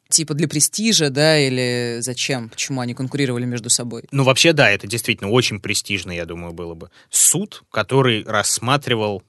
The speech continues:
Speaker 2: такое дело. Ну и, как мы прекрасно понимаем, это сработало, да, в конечном итоге. Раз уж мы знаем про это дело,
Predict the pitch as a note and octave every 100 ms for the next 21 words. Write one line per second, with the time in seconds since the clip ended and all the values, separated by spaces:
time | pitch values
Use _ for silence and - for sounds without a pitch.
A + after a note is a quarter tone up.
0 | _ G#2+ - C3 B2 G#2+ A2 F#2+ E2+ -
1 | C3 A2+ A#2 B2 A2+ G#2+ A#2 A2 G2 G#2+
2 | A2+ C3+ B2 - C3 F#3+ G3 G#2+ - E2
3 | A2+ - - G2+ E2+ F2+ F2+ F2+ E2 -
4 | - A2 G#2 - - G#2 F#2+ A#2 G2+ F2+
5 | - F#2+ F2 F2+ E3+ C4